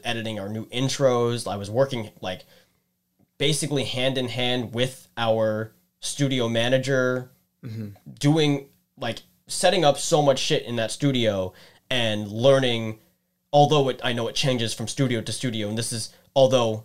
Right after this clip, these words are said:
Speaker 1: very expensive studio, very low budget compared to professional, like, big professional studios, uh,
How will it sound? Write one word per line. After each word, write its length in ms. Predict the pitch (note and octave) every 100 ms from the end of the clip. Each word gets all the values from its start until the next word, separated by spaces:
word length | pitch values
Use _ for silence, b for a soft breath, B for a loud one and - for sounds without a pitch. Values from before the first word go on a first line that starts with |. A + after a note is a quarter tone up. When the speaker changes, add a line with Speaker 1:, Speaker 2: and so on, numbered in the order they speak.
| -
Speaker 1:
very 260 | B2 A#2+ G#2+
expensive 360 | - A#2 A2
studio, 600 | - F3+ D3 A#2 G#2 G#2 - _ -
very 300 | G#2 A#2 A2
low 180 | G#2+ G#2+
budget 360 | G#2+ A2 -
compared 320 | - G#2+ A2 G2
to 60 | F2+
professional, 680 | B2 C3 D#3 D3+ A#2+ G2+ F#2+
like, 160 | G#2+ G#2 G2+ _ -
big 260 | A#2 A2+
professional 560 | - G#2+ C3+ C#3+ B2+ G#2
studios, 640 | - G#2+ F#2+ F#2 G2+ A2 B B B B _ -
uh, 300 | A2 G2+